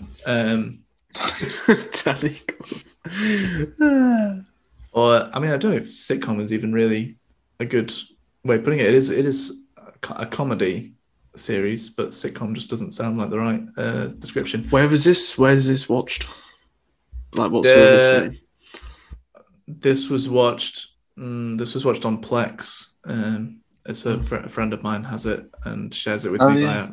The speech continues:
Speaker 1: via, via Plex. Um,
Speaker 2: Right.
Speaker 1: yeah, 'cause I thought it was on Prime, actually, uh, and I tried it on there first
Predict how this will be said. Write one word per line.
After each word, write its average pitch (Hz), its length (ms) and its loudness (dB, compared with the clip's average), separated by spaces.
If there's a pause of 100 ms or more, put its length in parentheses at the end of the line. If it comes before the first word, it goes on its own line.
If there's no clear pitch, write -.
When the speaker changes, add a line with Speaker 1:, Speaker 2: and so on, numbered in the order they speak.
Speaker 1:
via, 104 180 -6
via - 100 -14
Plex. - 460 -10 (680)
Um, 110 640 -2 (180)
Speaker 2:
Right. 113 260 -8 (1300)
Speaker 1:
yeah, 135 260 2
'cause 135 160 -2
I 151 80 4
thought 175 200 4
it 156 60 2
was 143 140 0
on 127 120 -2
Prime, 139 340 -2
actually, 107 500 -6 (280)
uh, 117 240 -2
and 110 100 0
I 113 40 2
tried 117 300 -2
it 85 60 0
on 98 100 -4
there 110 180 -2
first 113 680 -4